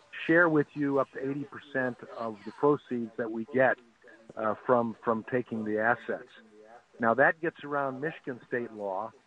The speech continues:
which was changed, I think, about three, four years ago. They patterned their law after my bill in Congress, and it's working. And I've had a sheriff recently tell me,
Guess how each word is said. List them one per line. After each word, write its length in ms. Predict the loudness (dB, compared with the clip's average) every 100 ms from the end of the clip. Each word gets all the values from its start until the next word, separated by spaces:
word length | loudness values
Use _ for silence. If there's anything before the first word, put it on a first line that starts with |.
| _ -14 -6
which 240 | -6 -4
was 100 | -8 -6 -2
changed, 400 | 0 0 -2 -4
I 60 |
think, 220 | -2 -6 -2
about 200 | -2 0
three, 140 | -2 -2
four 260 | 0 0
years 260 | 2 -2 -4
ago. 380 | -4 -4 -4 -6 -10 -8 -4
They 80 | -2
patterned 560 | 4 4 4 0 -4 -14 -20 -4
their 280 | 2 4 2
law 480 | -2 -4 -2 -2 -4 -10 -4
after 300 | -4 -4 -6
my 260 | -4 -2 -2
bill 240 | -4 -6
in 100 | -8 -6
Congress, 460 | -6 -6 -8 -12 -14 -18 -20 _ -20 -20 -6
and 160 | 0 2
it's 180 | 0
working. 560 | 2 2 2 0 -6 -6
And 100 | -2
I've 160 | 0 0
had 120 | 0
a 60 | -2 0
sheriff 260 | 2 2 0
recently 440 | -6 -6 -8 -10 -6
tell 180 | -4 -4
me, 220 | -6